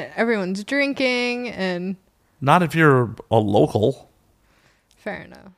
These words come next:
Speaker 2: Like, all I saw, ever saw in Phoenix was, like, strip mall, subdivision, blazing heat,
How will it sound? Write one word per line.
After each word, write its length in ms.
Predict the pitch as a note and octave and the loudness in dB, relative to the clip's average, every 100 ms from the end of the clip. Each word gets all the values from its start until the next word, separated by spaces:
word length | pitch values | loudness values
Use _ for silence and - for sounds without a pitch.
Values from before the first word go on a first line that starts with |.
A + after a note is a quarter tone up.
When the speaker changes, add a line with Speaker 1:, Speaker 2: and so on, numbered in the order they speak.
| _ _ _ | _ _ _
Speaker 2:
Like, 160 | C#3+ C3 _ _ _ _ _ _ _ _ _ _ _ _ _ _ | -14 -14 _ _ _ _ _ _ _ _ _ _ _ _ _ _
all 280 | D3 E3 G#3 | 0 2 4
I 140 | F#3 | 2
saw, 400 | F3 F3 D#3 D3 - | 2 2 0 -2 0
ever 200 | D3 C#3+ | 0 2
saw 200 | C#3+ C#3 | 2 0
in 80 | A#2 | 2
Phoenix 260 | C3+ A#2 | 0 0
was, 80 | B2 | 0
like, 120 | A2+ - _ _ _ _ _ _ _ _ | -2 -2 _ _ _ _ _ _ _ _
strip 340 | - - C#3+ D3 | -12 -8 -2 -2
mall, 260 | D3+ D3+ C#3+ | 0 0 0
subdivision, 840 | - C3 B2 A#2+ A#2+ B2 B2 A2+ - _ - | 0 0 2 0 0 0 -2 -4 -12 _ -2
blazing 500 | A#2 B2+ B2+ C3+ B2 | 2 2 2 0 -2
heat, 380 | A2 A#2+ A2 | 0 0 -2